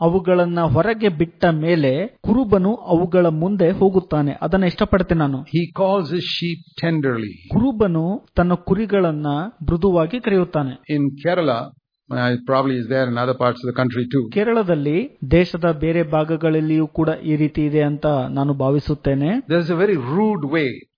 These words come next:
Speaker 2: in which even Christian husbands call their wives.
Speaker 1: ಕ್ರೈಸ್ತ ಗಂಡಂದಿರು ಕೂಡ ತಮ್ಮ ಹೆಂಡತಿಯರನ್ನ ಬಹಳ ಒರಟಾಗಿ ಕರೆಯುವಂತದ್ದು.
Speaker 2: They call her Eddie.
Speaker 1: ಅವರು ಆಕೆಯನ್ನ "ಹೇ ನೀನು"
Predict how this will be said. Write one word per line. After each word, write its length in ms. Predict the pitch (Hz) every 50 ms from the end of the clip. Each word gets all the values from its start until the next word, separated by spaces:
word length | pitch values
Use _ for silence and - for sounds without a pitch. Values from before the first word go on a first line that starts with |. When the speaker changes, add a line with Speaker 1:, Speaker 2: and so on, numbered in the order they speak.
| _ _ _ -
Speaker 2:
in 100 | 135 135
which 380 | 139 147 143 143 - - 170 180
even 140 | 160 160 143
Christian 440 | 135 - 185 190 190 - - 180 160
husbands 760 | 123 151 165 135 110 120 101 95 - - - - - - _ _ _ _ _ _ _ _ _ _ _ _ _ 156
call 120 | 147 143
their 180 | 139 135 131 123
wives. 480 | 123 131 123 104 95 - - - - - - _
Speaker 1:
ಕ್ರೈಸ್ತ 440 | - 165 175 196 233 - - - 220
ಗಂಡಂದಿರು 680 | 202 160 147 156 160 170 180 190 185 180 190 185 180 180
ಕೂಡ 260 | - 208 214 190 156 127 123 123 147 185 202 - _ -
ತಮ್ಮ 180 | 160 160 165 156
ಹೆಂಡತಿಯರನ್ನ 840 | 123 107 147 165 170 185 185 185 - 185 180 175 165 165 165 170 160 139 135 143 175 202 - _ _ - 123 120
ಬಹಳ 280 | 135 - 170 185 196
ಒರಟಾಗಿ 1300 | 196 170 139 120 113 120 131 143 170 185 180 - 196 190 185 180 175 185 160 139 127 135 180 208 - _ _
ಕರೆಯುವಂತದ್ದು. 800 | - 220 220 226 220 190 170 160 151 143 - - 131 123 117 123
Speaker 2:
They 260 | - - - - 147 139 139 151
call 120 | 151 151
her 300 | 151 143 143 - - 190
Eddie. 220 | 196 - 196 117 95 - - -
Speaker 1:
ಅವರು 220 | 165 156 175 170
ಆಕೆಯನ್ನ 500 | - 139 151 175 - - 175 165 160 160 151
"ಹೇ 400 | 143 135 - 170 185 196 170 143
ನೀನು" 520 | 135 143 170 190 196 185 175 151 131 120